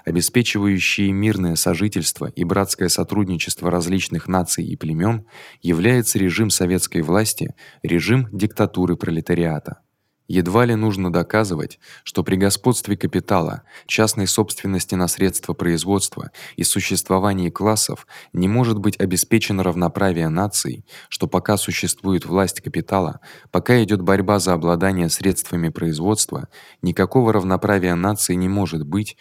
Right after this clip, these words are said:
так же, как не может быть сотрудничества между трудовыми массами наций. История говорит, что единственный способ уничтожения национального неравноправия,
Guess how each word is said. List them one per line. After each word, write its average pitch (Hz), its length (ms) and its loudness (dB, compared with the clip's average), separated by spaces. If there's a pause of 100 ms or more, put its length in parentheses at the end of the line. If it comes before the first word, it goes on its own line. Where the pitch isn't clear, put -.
(120)
так 113 220 4
же, 80 260 -6
как 95 200 0
не 95 100 2
может 98 320 2
быть 87 240 -2 (160)
сотрудничества 101 840 0
между 87 320 0
трудовыми 87 520 0
массами 82 480 0
наций. - 560 -6 (520)
История 101 460 2
говорит, 87 480 0 (220)
что - 240 -4
единственный 98 640 0
способ 101 440 -2
уничтожения 90 680 0
национального 87 720 0
неравноправия, 82 880 -2